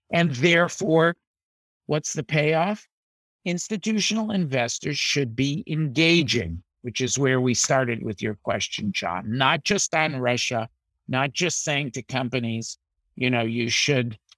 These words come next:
be a part of the sanctions regime, you should withdraw, you should not support the Russian regime in any way."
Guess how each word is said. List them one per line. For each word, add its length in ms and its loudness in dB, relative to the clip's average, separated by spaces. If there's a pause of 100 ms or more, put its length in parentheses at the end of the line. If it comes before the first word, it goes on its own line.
(480)
be 160 4
a 60 2
part 360 2
of 180 -4
the 180 -4
sanctions 840 -2
regime, 640 2
you 140 2
should 260 0
withdraw, 760 2
you 180 0
should 260 -6
not 240 -2
support 460 0
the 100 -2
Russian 380 0
regime 520 2
in 80 -6
any 260 -6
way." 420 4